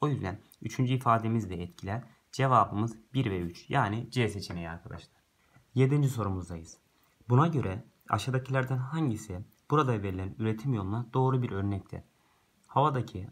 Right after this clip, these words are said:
azot gazını bazı mikroorganizmalar dışındaki canlılar doğrudan kullanamaz. Örneğin bitkiler azot ihtiyacını amonyum ve nitrat gibi azotlu bileşiklerden sağlar. Bu bileşiklerin üretim yollarından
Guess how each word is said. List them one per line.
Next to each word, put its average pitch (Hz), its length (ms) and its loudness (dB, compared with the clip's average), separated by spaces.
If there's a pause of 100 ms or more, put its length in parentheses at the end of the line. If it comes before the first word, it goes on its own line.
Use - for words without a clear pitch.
azot 135 300 0
gazını 90 420 -4 (120)
bazı 131 280 4
mikroorganizmalar 107 960 0
dışındaki 92 420 -6
canlılar 104 440 0
doğrudan 107 380 0
kullanamaz. 92 540 -4 (340)
Örneğin 117 500 0 (220)
bitkiler 98 500 -2
azot 127 300 0
ihtiyacını 90 640 -6
amonyum 101 560 0 (340)
ve 107 80 2
nitrat 135 420 0
gibi 87 280 -6 (360)
azotlu 123 380 -2
bileşiklerden 104 580 -2
sağlar. 85 460 -4 (420)
Bu 151 100 -2
bileşiklerin 110 580 -2
üretim 104 300 0
yollarından 95 580 -2